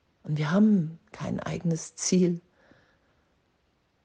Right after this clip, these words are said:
als uns zu erinnern, wer wir wirklich sind, um nicht länger hier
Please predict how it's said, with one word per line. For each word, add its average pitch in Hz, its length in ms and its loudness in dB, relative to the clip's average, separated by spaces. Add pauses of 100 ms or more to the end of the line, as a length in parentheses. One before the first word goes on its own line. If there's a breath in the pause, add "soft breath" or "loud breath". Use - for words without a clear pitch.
(1900)
als - 180 -4
uns - 380 -2
zu - 160 -4
erinnern, 160 440 0
wer 151 140 0
wir 156 180 -2
wirklich 170 640 -4
sind, 165 560 -4 (1900)
um 190 140 2
nicht 180 360 0
länger 170 320 0
hier 160 560 -2